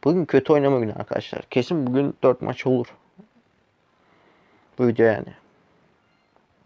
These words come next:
Ne yapalım? Full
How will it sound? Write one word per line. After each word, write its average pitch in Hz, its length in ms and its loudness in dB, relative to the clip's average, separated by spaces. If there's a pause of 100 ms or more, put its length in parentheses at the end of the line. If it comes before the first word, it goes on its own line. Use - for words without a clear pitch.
(280)
Ne 120 60 -6
yapalım? 120 540 -4 (2750)
Full 170 160 0